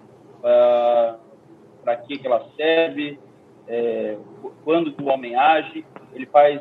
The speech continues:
diferenças ali entre o que é, é, ele, ele entra em, em dados pequenos, assim, da, é, a, o que é uma ação, o que é um instinto, o que que é um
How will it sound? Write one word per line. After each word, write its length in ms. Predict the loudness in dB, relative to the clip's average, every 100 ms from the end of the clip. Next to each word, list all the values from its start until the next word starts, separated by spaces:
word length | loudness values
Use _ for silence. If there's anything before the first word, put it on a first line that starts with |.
| -12
diferenças 840 | -10 -6 -4 -2 -4 -6 -14 -10 -8
ali 260 | -4 -4
entre 440 | -6 -10 -16 -20 -20
o 40 | -20 -8
que 100 | 0
é, 640 | 2 4 2 -2 -4 -6 _ -20 -20 -20
é, 260 | -10 -10 -8
ele, 180 | -12 -16 -10
ele 160 | -6
entra 320 | -2 -4 -6 -10
em, 460 | -12 -16 -20 -20 -20 -20 -16
em 100 | 2
dados 360 | 4 4 -2 -14
pequenos, 340 | -10 -8 -10 -16
assim, 160 | -14
da, 120 | -4 0
é, 540 | 0 0 0 -2 -4 -8 -12
a, 100 | -12 -12
o 60 |
que 160 | -10 -2
é 60 |
uma 180 | -2 -2
ação, 520 | -6 -4 -2 -2 -2 -8 -20 -20 -6
o 40 |
que 80 | 0
é 80 | 0
um 240 | -2 -8
instinto, 880 | -10 -14 -14 -8 -6 -8 -10 -12 -12
o 60 |
que 160 | -14 -20
que 180 | -4 4
é 120 | 4
um 500 | 2 -10 -14 -16